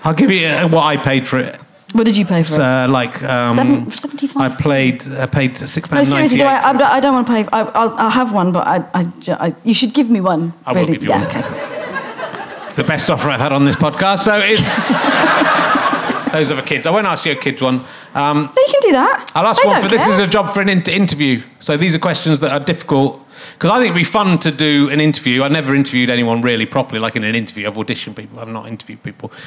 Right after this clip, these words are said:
Speaker 1: But it'd be fun to de-, dick around with them 'cause you have to try and answer the questions, don't they?
Speaker 2: Okay.
Speaker 1: Um, how many spoons do you think there are in Cairo?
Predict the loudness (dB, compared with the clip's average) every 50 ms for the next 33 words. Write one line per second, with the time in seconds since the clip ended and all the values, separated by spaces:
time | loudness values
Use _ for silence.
0 | -18 -8 -4 -2 -2 0 -2 -2 -2 -2 -2 -2 -2 -4 -6 -6 -4 -4 -2 -2
1 | -4 -2 -2 -4 -2 0 0 0 0 2 0 0 0 -2 -2 -4 -4 -4 -4 -4
2 | -6 -8 -6 -4 -2 -2 0 0 -2 -2 -4 -6 -6 -4 -4 -4 -4 -6 -8 -8
3 | -4 -4 -2 -2 0 0 0 0 -2 -2 -4 -8 -14 -20 -20 -20 -20 -20 -20 -16
4 | _ -4 -2 0 2 2 2 2 2 2 0 -4 -12 -20 -20 _ -20 -20 -20 -14
5 | -6 -2 0 0 2 2 2 2 2 2 0 0 0 2 2 4 4 4 4 4
6 | 2 0 0 -2 0 0 0 0 0 0 0 0 0 0 0 0 0 0 0 0
7 | 0 0 0 0 0 0 -2